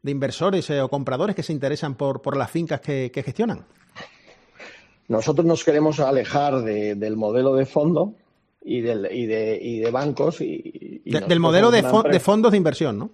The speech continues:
Speaker 2: Sí, porque al final nosotros basamos todo en, en poner en valor el campo y respetar al campo y a los propietarios del mundo rural.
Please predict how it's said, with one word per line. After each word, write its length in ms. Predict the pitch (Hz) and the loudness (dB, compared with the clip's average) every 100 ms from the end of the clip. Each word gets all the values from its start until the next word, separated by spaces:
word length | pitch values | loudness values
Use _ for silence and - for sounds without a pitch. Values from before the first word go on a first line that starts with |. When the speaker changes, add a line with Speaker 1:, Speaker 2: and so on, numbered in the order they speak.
| _ _ _ _ _ - | _ _ _ _ _ -20
Speaker 2:
Sí, 340 | - 208 208 160 | 0 4 4 2
porque 320 | 135 123 120 | 0 0 0
al 160 | 120 113 | -2 -2
final 1040 | 135 135 147 151 156 156 151 151 143 139 | -2 0 0 2 2 2 0 0 -2 -2
nosotros 580 | 135 127 147 151 147 139 110 | -2 -2 -2 -2 -2 -4 -4
basamos 500 | 135 127 135 135 131 | -4 -4 -4 -4 -4
todo 500 | - 139 143 143 139 | -2 0 2 2 0
en, 360 | 123 120 117 95 | -2 -4 -8 -10
en 180 | - 113 | -12 -8
poner 260 | 117 123 135 | -4 -2 -2
en 80 | |
valor 260 | 131 135 135 | 0 2 0
el 80 | 117 | 0
campo 320 | 127 127 139 | -2 -2 -4
y 40 | |
respetar 680 | 120 127 - 110 107 120 123 | -4 -6 -8 -12 -6 -4 -2
al 240 | 127 120 | -2 -4
campo 320 | 131 135 135 135 | -4 -4 -4 -2
y 80 | |
a 60 | 123 | -2
los 200 | 110 110 | -4 -8
propietarios 580 | 110 117 107 120 131 147 | -10 -10 -6 -4 0 0
del 80 | 120 | 0
mundo 260 | 120 107 | -2 -4
rural. 380 | 101 113 117 | -4 -4 -4